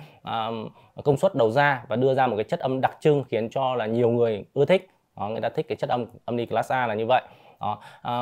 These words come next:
các bạn sẽ tìm thấy những cái bộ âm ly class A ở những cái hệ thống âm thanh high-end hoặc là những cái headphone amp cho tai nghe hoặc là phono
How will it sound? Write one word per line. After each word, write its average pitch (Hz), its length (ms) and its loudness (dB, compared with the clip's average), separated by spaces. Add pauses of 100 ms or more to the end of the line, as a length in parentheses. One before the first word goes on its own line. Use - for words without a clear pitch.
các 175 80 2
bạn 160 160 6
sẽ 151 140 -4
tìm 147 240 4
thấy 127 200 4
những 151 120 -4
cái 156 120 2
bộ 170 100 4
âm 147 140 0
ly 151 100 2
class 139 300 2
A 156 220 2
ở 120 120 2
những 104 180 -4
cái 127 120 2
hệ 147 140 -2
thống 117 160 0
âm 135 140 -2
thanh 143 260 -2
high-end 151 400 4 (180)
hoặc 120 160 -2
là 113 140 6
những 113 140 -4
cái 117 160 0
headphone 165 360 4
amp 160 300 4 (280)
cho 139 80 0
tai 143 160 0
nghe 156 320 4 (240)
hoặc - 180 -2
là 113 200 4
phono 156 320 4